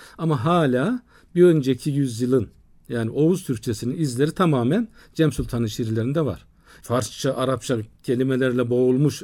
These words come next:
e, kalın bir, zor bir Arapça, Farsça ağırlıklı şiir yok. Hala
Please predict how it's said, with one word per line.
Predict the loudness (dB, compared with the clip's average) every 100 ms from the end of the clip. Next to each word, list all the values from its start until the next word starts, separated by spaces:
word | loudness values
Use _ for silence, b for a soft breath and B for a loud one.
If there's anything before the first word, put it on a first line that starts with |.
| -12
e, |
kalın | -8 0 2 4 4
bir, | 2 0 _ _ -10
zor | 6 8 8 4
bir | -2 -2
Arapça, | -2 -4 -4 -4
Farsça | -2 -4 -4 -4
ağırlıklı | -2 -4 -6
şiir | -4 -2 0
yok. | -2 -4 b b b
Hala | -2 0 -2